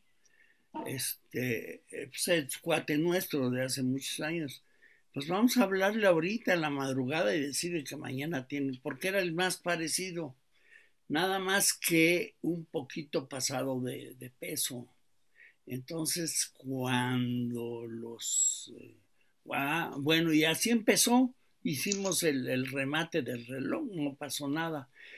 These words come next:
Pero cuando ya Felipe Calderón empezó a tomar fuerza dentro de su partido,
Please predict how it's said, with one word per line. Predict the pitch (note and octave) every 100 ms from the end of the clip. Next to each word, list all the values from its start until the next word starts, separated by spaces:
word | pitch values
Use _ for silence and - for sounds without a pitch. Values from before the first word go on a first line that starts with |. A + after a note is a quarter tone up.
| - _
Pero | E3 E3+ D#3 -
cuando | D3+ D#3 D3+ D#3 D3+
ya | D#3 G3+
Felipe | B3+ B3 B3 A3 G3+
Calderón | F#3 D#3 C#3+ C#3+ D#3+
empezó | D3 C3 C3+ B2+ - C3+ C#3
a | C3 B2+
tomar | B2+ B2+ C3+ C#3 D3 D3 _ _ _
fuerza | - D3+ D3 D#3 - D3
dentro | B2+ C#3 D#3 D3+ C#3
de | B2+ A#2+
su | - B2+
partido, | - C3 - D3+ B2 B2+